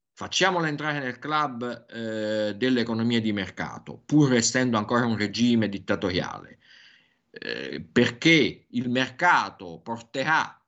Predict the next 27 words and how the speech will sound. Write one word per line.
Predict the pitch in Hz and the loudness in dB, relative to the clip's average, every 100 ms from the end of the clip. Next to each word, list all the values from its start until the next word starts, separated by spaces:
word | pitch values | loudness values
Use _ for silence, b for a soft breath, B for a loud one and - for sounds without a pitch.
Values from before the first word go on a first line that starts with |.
| _ - | _ -14
la | 107 | -12
democrazia, | 107 107 98 92 - 151 143 101 | -10 -10 -12 -12 -8 -4 -2 -4
porterà | 90 92 104 123 | -6 -8 -2 0
i | 131 | 0
diritti, | 107 110 147 - - 87 | -2 -2 -2 -4 -10 -12
porterà | 92 - 113 127 | -10 -6 -2 -2
le | 101 | -2
libertà. | 113 151 202 196 208 214 220 - _ _ _ _ _ _ | -4 -4 -6 -4 2 2 2 -8 _ _ _ _ _ _
Questa | 117 113 85 | -8 -6 -6
era | 90 | -8
la | 87 | -8
convinzione, | 92 87 92 - 127 101 78 76 - - _ _ | -10 -10 -10 -2 2 2 0 -10 -14 -18 _ _
eh, | 85 80 82 | -8 -6 -4
di | 82 85 | -4 2
Clinton, | 113 156 127 87 85 85 | 6 6 4 0 -2 -2
ma | 82 | -2
degli | 85 85 | -2 -2
occ-, | 87 - 85 | -2 -2 -2
di, | 85 87 | -6 -8
degli | 85 85 95 | -6 0 0
occidentali | 95 104 101 135 104 107 - | 2 0 2 2 2 -2 -4
tutti, | - 135 - | 0 0 0
di | 82 107 | -2 4
noi | 135 160 110 92 | 6 8 6 4
tutti. | - 58 - - - _ _ _ _ _ - | -2 -4 -14 -18 -18 _ _ _ _ _ -8
Pensavamo | 113 92 - 92 110 98 | -4 -2 -2 2 2 0
così, | 82 90 127 87 | -4 -2 0 -2